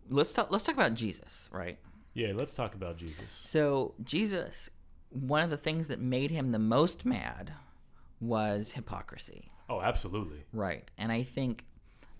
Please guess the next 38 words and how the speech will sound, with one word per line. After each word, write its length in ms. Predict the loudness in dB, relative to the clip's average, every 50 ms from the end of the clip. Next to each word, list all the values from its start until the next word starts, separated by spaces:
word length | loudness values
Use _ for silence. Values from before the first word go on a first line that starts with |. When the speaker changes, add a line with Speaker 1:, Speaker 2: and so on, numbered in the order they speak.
| -6 -2
Speaker 1:
that's, 480 | 2 2 2 2 0 -2 -8 -8 -10 -10 -16 -20 -12 -6
if 160 | -6 -4 -2
we 140 | 0 2 2
wanna 320 | 4 4 2 2 2 0 -2
be 300 | -2 -4 -2 0 2 2
like 200 | 2 0 0 0
Jesus 440 | 2 2 2 0 0 -6 -4 -2
and 120 | -2 0 0
we 80 | 0
wanna 220 | 0 0 0 0 -2
follow 260 | 0 0 0 2 2
in 100 | 0 0
Jesus' 400 | -2 -4 -6 -6 -6 -8 -8 -10
footsteps, 580 | -10 -6 -6 -6 -4 -4 -2 0 0 -2 -2 -4
we 120 | -4 -4 -2
have 180 | -4 -4 -4 -4
to 80 | -2
look 340 | -2 0 0 0 0 0 -2
at 300 | -2 -2 -2 -4 -4 -8 -14 -20 -20 -20 -14
where 220 | -8 -2 -2 -2
the 80 | -2 -2
hypocrisy 560 | -6 -6 -2 0 0 0 0 -4 -8 -10 -8
is. 180 | -8 -8 -4 0
Speaker 2:
And 160 | 0 0 0
it's 120 | 0 -2 -6
back. 380 | -10 -14 -16 -16 -18 -18 -18 -18 -20 -20 -20 -20 -20 -20 -20 -20 -20 -20 -20 -20 -20 -20 _ -20 -20 -20 -20 -20 -20 -20 -20 -20 -20 -20 -16 -8 -2
The 100 | 0 0
idea 240 | 0 0 -2 -6
is 100 | -8 -10
back. 260 | -10 -12 -12 -12 -8 -4
Speaker 1:
Okay. 280 | -2 -2 0 -2 -2 -4 -4 -2 0
Speaker 2:
Okay. 300 | 2 2 2 2 0 -2 -6 -12 -18 -18 -18 -20 -20 -16 -8
So 240 | 0 2 2 4
we 140 | 4 4 2
talked 540 | 0 0 2 4 4 4 4 2 -2 -8 -6
last 340 | -4 -2 -2 -2 -2 -4 -4
week 160 | -6 -4 -4
about, 440 | -2 0 0 2 2 0 -2 -4